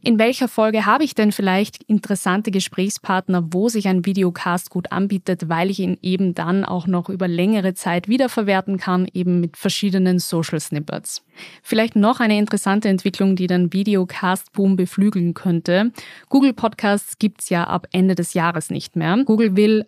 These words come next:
Anfang zwanzig vierundzwanzig ein Migrationstool anbieten, um die eigenen Podcasts von Google Podcast eben dann zu YouTube Music zu übertragen.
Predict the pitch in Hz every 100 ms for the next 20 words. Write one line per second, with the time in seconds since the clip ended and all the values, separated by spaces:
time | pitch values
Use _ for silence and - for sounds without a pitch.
0 | _ 190 208 - 196 190 - 175 175 180
1 | - 240 269 226 202 196 196 - 180 180
2 | - 175 - 190 214 - 208 190 180 180
3 | 196 185 185 185 180 - 180 190 185 175
4 | 185 - - 170 170 - - 180 175 -
5 | 208 208 185 175 - 170 - - 175 170
6 | 165 - 165 202 262 - 190 190 220 247
7 | 269 - 240 226 233 - 190 208 247 277